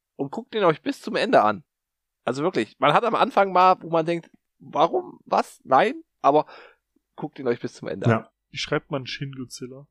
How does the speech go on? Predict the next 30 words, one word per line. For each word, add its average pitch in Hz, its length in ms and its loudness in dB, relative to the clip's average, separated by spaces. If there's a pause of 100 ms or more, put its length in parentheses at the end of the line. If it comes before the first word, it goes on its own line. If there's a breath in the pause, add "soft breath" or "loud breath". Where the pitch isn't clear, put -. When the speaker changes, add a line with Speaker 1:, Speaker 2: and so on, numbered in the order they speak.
(140)
Speaker 2:
Shin, - 340 -6
S 127 260 -2
H 117 160 6
I 113 160 -2
N. 104 340 -10 (120)
Speaker 3:
Okay. - 360 -16 (540)
Speaker 1:
Gut. - 280 -12 (380)
Wenn 147 160 -4
ihr 208 100 0
mal 202 140 4
mitmachen 185 380 0
wollt, 170 280 -6 (260)
schreibt - 360 -2
uns 127 120 -8
einen 117 160 -6
Kommentar 120 760 0 (260)
bei 104 120 2
Twitter, - 440 -4
at - 120 -6
Teleprost, - 640 -6 (140)
Speaker 3:
Ja. 156 380 -2
Speaker 1:
auf 147 160 -6
unserer 113 260 -2
Webseite 160 640 2 (280)
teleprost 131 580 -6
punkt 123 200 -12
podigy 127 460 -6
punkt - 260 -6
I - 140 -6
O - 260 -2